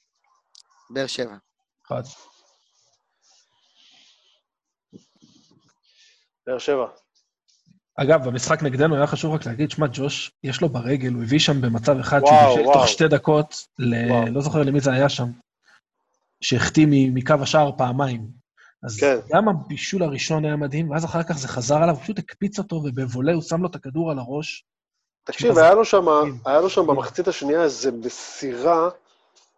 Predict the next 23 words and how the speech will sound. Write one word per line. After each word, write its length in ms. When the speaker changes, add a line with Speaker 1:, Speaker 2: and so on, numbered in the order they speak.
Speaker 3:
מין 240
חץ 500
לשישים 800
מטר, 440
שפלניץ' 840
בגליץ' 600
בשנייה 640
האחרונה, 420
Speaker 2:
כן. 120
Speaker 3:
כאילו, 260
הציל 240
את 100
המצב 340
הזה, 120
בשנייה 460
האחרונה. 380
Speaker 2:
מדהים. 340
Speaker 3:
אגב, 200
פלניץ', 480
פלניץ', 440
אה, 380
אחלה 180
פלניץ', 460